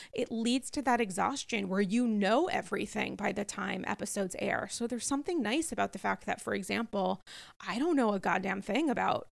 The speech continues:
um, New York, um, Girls Trip. Um, I really genuinely don't know a lot about what's going to be at the forefront of Beverly Hills. I certainly haven't heard anything about Dubai, and I like it that way.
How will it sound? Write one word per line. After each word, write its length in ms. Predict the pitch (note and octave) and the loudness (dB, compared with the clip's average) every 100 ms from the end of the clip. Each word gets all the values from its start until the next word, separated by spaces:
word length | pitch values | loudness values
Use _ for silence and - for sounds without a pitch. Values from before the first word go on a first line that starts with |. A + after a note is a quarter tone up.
| - | -2
um, 420 | G#3+ G3+ F#3 F3+ - | 0 0 -2 -4 -4
New 220 | G#3+ G#3 | -2 -2
York, 580 | F#3+ F#3+ G3 - - - | 0 0 0 -4 -14 -4
um, 320 | G#3 G3 G3 | 0 0 -2
Girls 320 | F#3 F3+ C#4 - | -2 0 0 -2
Trip. 320 | F#3+ G3 - - - - - | 0 0 0 -14 -20 -10 -2
Um, 320 | G3+ G3 F3+ - | -2 0 -4 2
I 60 | A3+ | 2
really 480 | G3 G#3+ E4 C#4 - | 6 4 6 4 0
genuinely 800 | - G#3 A#3+ D4 B3 A3 G#3+ F#3+ F#3 G3 F3 | -2 0 2 2 2 2 2 0 -4 -14 -8
don't 320 | - G3 A#3+ | -4 -2 -2
know 500 | G#3 G3+ A3+ C4+ A3 - | -2 2 6 6 4 2
a 100 | G3+ | -2
lot 320 | - - C#3+ | 2 4 2
about 240 | - G3+ F3+ | 2 0 0
what's 200 | G3 - | -2 -2
going 340 | G#3 G3+ G3+ | -4 -4 -2
to 680 | - - G3+ G3 G3 F#3+ F#3+ - G3 | -2 -2 0 2 2 0 -4 -16 -4
be 380 | A3 G3 G3 - | -2 0 -2 -2
at 220 | G3+ G3+ | -4 -4
the 100 | - | -4
forefront 580 | G3+ - G3 F#3+ G#3 G#3 | -4 -4 -4 -4 -4 -4
of 60 | F3+ | 0
Beverly 320 | F#3 F#3+ G3+ | 0 0 -2
Hills. 260 | A3+ A#3 | 2 0
I 120 | - F#3+ | 0 -6
certainly 480 | - A3 - A#3 | -4 -4 -2 -2
haven't 260 | G#3 F#3+ G3 | 0 0 -2
heard 160 | G3+ G3 | -4 -4
anything 300 | F#3+ F#3+ G#3 | -4 -6 -6
about 180 | - | -6
Dubai, 400 | - - F#3+ F#3+ - | -6 -2 2 2 0
and 120 | F#3 | -6
I 80 | B3 | -6
like 300 | A3 G3+ G3+ | -4 -4 -4
it 120 | G3+ | -6
that 180 | - - | -6 -6
way. 280 | - - | -6 -8